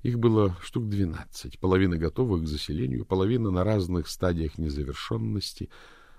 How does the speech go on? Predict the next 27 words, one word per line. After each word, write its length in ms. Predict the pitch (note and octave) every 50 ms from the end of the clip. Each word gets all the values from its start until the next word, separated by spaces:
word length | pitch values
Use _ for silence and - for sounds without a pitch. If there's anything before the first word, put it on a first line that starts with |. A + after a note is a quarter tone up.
| - -
Одни 280 | G2 G#2+ B2+ D#3+ F3+
в 60 | E3+ -
строительных 720 | - - A2+ A#2+ A#2+ A2 - A2 G#2 G2+ G2+ F2+ - F2+
лесах, 400 | F2 E2 - - C#3+ D3 C3 A2
другие 380 | G2+ G2+ G2+ G#2+ A#2 C3 B2
уже 200 | G#2+ F#2+ F#2+ G2+
оштукатурены, 800 | F#2+ F2+ - - E2+ C#2+ - E2 - B2 C3 B2 A#2+ A2 G#2+ F#2+
только 440 | F2 - G2+ G#2 G2 - - G2 F#2+
гору 360 | F#2+ G2+ G#2 G2+ F#2+ F#2 F#2+
мусора 500 | G2 G#2 G#2+ G#2+ F#2+ - - F2 D2 C#2+
вывести. 640 | C2+ C2+ C#2 B1 - - - - - - - - - - - - - - - - - - - - _
Коттедж-образец 1080 | - - A#2 - - F#3+ - - - - - - - A2+ A2 A2 A2 A2+ C#3 D3+ C3+ -
стоял 280 | - - G2+ G#2 A2+ G#2
поодаль, 500 | - - A2 A2+ A2+ G#2+ F2 - - C#2+
ближе 380 | C#2+ F2 G#2 A2 G2 E2+ F2+
к 60 | E2
зеленой 400 | D#2 F2 G2+ F#2+ F#2+ F#2 G2 G2
зоне. 380 | F#2+ F#2 E2+ C#2 - - - -
Хорошенький, 580 | - - - - - - - - C2+ B1+ - -
как 220 | - G#2 A#2 - -
игрушка, 520 | G3 F3+ E3+ D#3 A2+ E2+ - - - D#2
беленький, 680 | D#2 D#2+ F#2+ C#3+ F3 D#3+ C3 G#2+ F#2+ E2 - - - -
с 80 | -
колоннами 560 | - - F2+ B2+ D#3+ D#3 C3+ A#2 G2+ F#2+ F#2 F2
и 60 | D#2
подъемными 600 | - F2 F#2 G2+ A2+ A#2 A2 A2 G#2 G2 G#2 -
окнами. 520 | - A#2 C#3+ - - A2 G2 F2+ D#2+ -